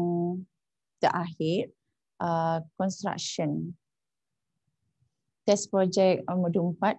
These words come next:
construction. Dan modul ini, um, dia ada, um, masa yang, masa yang diperuntukkan dua belas, ah, dua belas jam tiga puluh minit.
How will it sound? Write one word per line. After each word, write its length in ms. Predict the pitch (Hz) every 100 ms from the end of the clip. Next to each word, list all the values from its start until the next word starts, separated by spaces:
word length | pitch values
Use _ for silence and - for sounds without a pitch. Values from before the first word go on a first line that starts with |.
| -
construction. 720 | 202 - - - 180 160 160 - - -
Dan 260 | 180 185
modul 380 | 190 202 226 277
ini, 640 | - 190 185 175 190 330 359 -
um, 400 | 180 175 165 160 _ _ _ -
dia 580 | 160 185 208 214 208 -
ada, 560 | 180 165 180 175 170 175 262 - - - - - -
um, 680 | 170 170 170 170 175 180 185 _ _ _ _ _ _ _ _ _ _ _
masa 360 | 202 202 - 214
yang, 80 | 208 202 185 143 156 196
masa 280 | 208 220 240
yang 80 |
diperuntukkan 600 | 240 190 185 170 196 190
dua 120 | 175 170
belas, 340 | 175 175 185 - - 160 -
ah, 240 | 170 170
dua 160 | 170 175
belas 240 | 175 165 151
jam 320 | 170 170 170
tiga 240 | 165 160
puluh 220 | 160 170 160
minit. 500 | 156 156 160 202